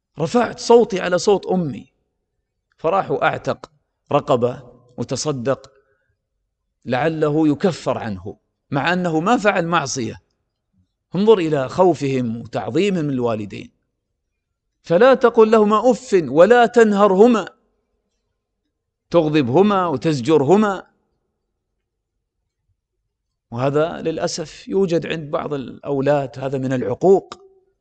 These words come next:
أن يزجر والده إذا غضب أو حصل بينه وبين والده كلام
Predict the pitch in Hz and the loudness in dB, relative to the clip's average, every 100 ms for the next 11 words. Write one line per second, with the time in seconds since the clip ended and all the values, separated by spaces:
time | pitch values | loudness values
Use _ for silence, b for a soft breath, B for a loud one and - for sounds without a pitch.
0 | _ _ _ _ _ _ _ _ - 123 | _ _ _ _ _ _ _ _ -12 -4
1 | 160 190 139 165 - - - - _ _ | 0 0 0 -2 -2 -8 -20 -20 _ _
2 | - 131 147 165 151 135 147 117 127 127 | 0 2 4 2 2 0 -2 -2 -2 0
3 | 170 160 151 _ - 147 143 - _ _ | 2 0 -2 _ -2 -2 -2 -10 _ _
4 | _ 190 175 175 139 170 170 160 143 139 | _ -8 -4 -2 -2 -2 -2 0 0 0
5 | 165 151 143 151 156 143 139 139 180 220 | 0 0 0 0 0 -4 -4 -2 0 -2